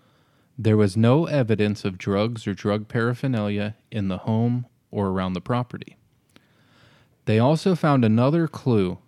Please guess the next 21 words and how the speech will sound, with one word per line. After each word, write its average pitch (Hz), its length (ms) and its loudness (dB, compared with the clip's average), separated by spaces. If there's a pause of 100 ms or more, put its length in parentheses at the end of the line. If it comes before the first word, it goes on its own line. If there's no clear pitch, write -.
(320)
in 110 160 2
the 107 80 2
security 107 640 -2
video. 92 440 -6 (880)
Sherilyn 185 720 2
placed 127 420 -2
a 104 60 0
brown 110 500 -2
leather 156 280 0
briefcase 131 720 -4
in 101 120 -2
the 92 60 -4
pickup. - 560 -10 (840)
The 104 100 -2
briefcase 147 720 0
was 110 160 0
not 110 260 0
in 117 120 0
the 95 100 0
abandoned 117 520 -4
truck, 104 420 -4